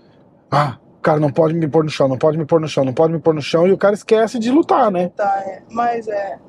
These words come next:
Speaker 2: E
Speaker 1: Isso
Speaker 2: nem dá pra
Speaker 1: acontece,
Speaker 2: dizer que é experiência, né?
Speaker 1: isso acontece com você de,
Speaker 2: Quando
Speaker 1: ou,
Speaker 2: eu
Speaker 1: ou
Speaker 2: não
Speaker 1: você acha que você mascara bem, assim, tipo, a galera, igual você falou,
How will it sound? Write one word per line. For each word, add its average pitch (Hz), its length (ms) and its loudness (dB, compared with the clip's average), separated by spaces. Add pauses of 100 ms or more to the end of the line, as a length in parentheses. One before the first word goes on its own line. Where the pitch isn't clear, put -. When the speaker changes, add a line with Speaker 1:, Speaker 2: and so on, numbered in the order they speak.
(160)
Speaker 2:
E - 60 -20
Speaker 1:
Isso - 80 -2
Speaker 2:
nem 202 60 2
dá 294 80 4
pra 247 80 2
Speaker 1:
acontece, 233 220 2
Speaker 2:
dizer - 120 -12
que - 80 -20
é - 40 -20
experiência, - 600 -10
né? 208 40 -4
Speaker 1:
isso 262 120 2
acontece 214 400 0
com 202 100 -4
você 170 360 2
de, 131 920 2 (140)
Speaker 2:
Quando 170 160 4 (100)
Speaker 1:
ou, 175 60 2
Speaker 2:
eu 180 60 4
Speaker 1:
ou 175 40 4
Speaker 2:
não - 20 -2
Speaker 1:
você 190 240 2
acha 185 220 2
que 170 80 -10
você 175 240 0
mascara 170 460 0
bem, 156 320 -2
assim, 151 240 -4
tipo, 143 260 -2
a 143 60 4
galera, 147 240 2
igual 151 140 2
você 156 100 -4
falou, 147 320 2